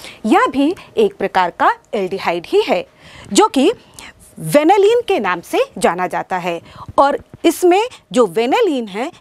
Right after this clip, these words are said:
यह हमें वेनिला सेम से प्राप्त होता है। इसी प्रकार का एक एल्डिहाइड है जिसे हम सैलिसिलडिहाइड कहते हैं, जिसकी संरचना भी आप यहाँ पर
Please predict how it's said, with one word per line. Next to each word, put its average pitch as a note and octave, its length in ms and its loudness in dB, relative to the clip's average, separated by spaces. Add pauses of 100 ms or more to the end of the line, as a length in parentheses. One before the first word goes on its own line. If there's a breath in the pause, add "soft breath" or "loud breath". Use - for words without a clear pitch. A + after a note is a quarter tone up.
यह F4+ 280 0
हमें A3 280 -10 (200 soft breath)
वेनिला D#4 500 -6
सेम F3 280 -8
से G#4+ 220 -8 (100)
प्राप्त F3 320 -2
होता F#3 200 -6
है। F3 200 -8 (640 loud breath)
इसी B4 200 2
प्रकार G4 340 -2
का F#4+ 260 0 (120)
एक G4+ 240 -4
एल्डिहाइड A#3 520 -4
है E4 240 2 (500 loud breath)
जिसे C#4 280 -4
हम D4+ 220 -6 (160 loud breath)
सैलिसिलडिहाइड F#4+ 1120 -4
कहते F#3+ 260 -12
हैं, F3+ 240 -12
जिसकी G3 240 -10
संरचना G3+ 460 -2
भी F#4 180 0
आप A3+ 220 2
यहाँ F3+ 240 -16
पर D#4+ 60 -4